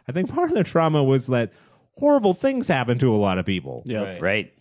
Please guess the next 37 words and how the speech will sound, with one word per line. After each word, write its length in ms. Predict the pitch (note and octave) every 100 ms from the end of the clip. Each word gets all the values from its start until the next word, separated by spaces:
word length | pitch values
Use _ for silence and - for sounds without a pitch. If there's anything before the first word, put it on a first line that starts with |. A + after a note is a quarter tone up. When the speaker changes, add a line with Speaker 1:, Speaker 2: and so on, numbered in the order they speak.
| _ _ -
Speaker 3:
Seemingly 560 | - A#2+ G#2+ F#2+ F#2+
five 320 | E2+ G2 F#2+
years 240 | E2+ E2+ D#2+
later 360 | F#2+ F2+ D#2+
for 160 | D2 F2
the 80 | E2
people 320 | D#2+ E2 E2
who 60 | E2
didn't 220 | E2 D#2+
get 140 | D2+
flipped. 400 | - D#2+ - _ _
Speaker 1:
Right. 340 | G2+ F#2 D#2+ - _ _ _ _ _ -
Speaker 2:
But 100 | B2+
we 80 | C#3
get 140 | C#3
to 80 | C3+
see 140 | D#3
it 60 | D3+
from 140 | D#3
this 120 | E3 -
side 240 | E3+ F3
for 80 | F3
the 80 | E3
first 220 | F#3 E3+
time. 300 | F3 F#3 C3 - _
Great, 200 | D3 D#3+
Speaker 3:
Fascinating. 340 | - - - -
Speaker 2:
great 220 | D#3+ D3
scene. 260 | B2 G#2+ A#2+ _ _ _ _
Speaker 1:
So, 220 | E2+ F2
yeah, 260 | G2 G2+ D#2+ _ _ -
maybe 240 | G2 F2+
they'll 220 | E2+ E2
address 260 | D#2+ D#2+ D2+
it. 120 | E2 -
Who 100 | A#2
knows? 300 | B2+ E2+ -